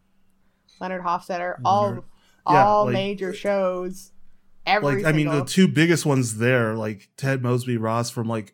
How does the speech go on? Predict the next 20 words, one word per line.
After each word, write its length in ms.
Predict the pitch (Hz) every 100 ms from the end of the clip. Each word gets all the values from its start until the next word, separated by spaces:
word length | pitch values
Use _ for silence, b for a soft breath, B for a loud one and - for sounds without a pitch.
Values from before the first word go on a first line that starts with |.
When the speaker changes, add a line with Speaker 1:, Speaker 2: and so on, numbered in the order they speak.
| -
Speaker 2:
um, 180 | 110 98
How 160 | 127
I 20 |
Met 60 | 120
Speaker 1:
Fuck 60 | 120
Speaker 2:
Your 60 | 113
Mother 140 | 113
and 60 | -
Speaker 1:
Ross. 180 | 85 -
Speaker 2:
Friends, 420 | 117 110 117 123 B B B
like, 240 | 117 120 B B
the, 320 | 127 117 127 131
the 180 | 131 120
two 600 | - - 165 170 151 139 104 _ _
biggest 440 | 135 139 131 127 127
ones 340 | 131 117 - B 123
where 120 | 135
it's 140 | 127
also 240 | 147 139 147
like, 280 | 127 123